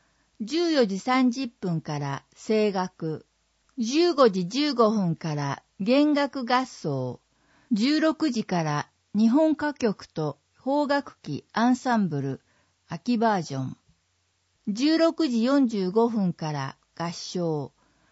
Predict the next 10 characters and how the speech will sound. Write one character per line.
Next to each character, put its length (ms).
十 280
七 240
時 140
三 300
十 160
分 320
か 180
ら 240
邦 240
楽、 500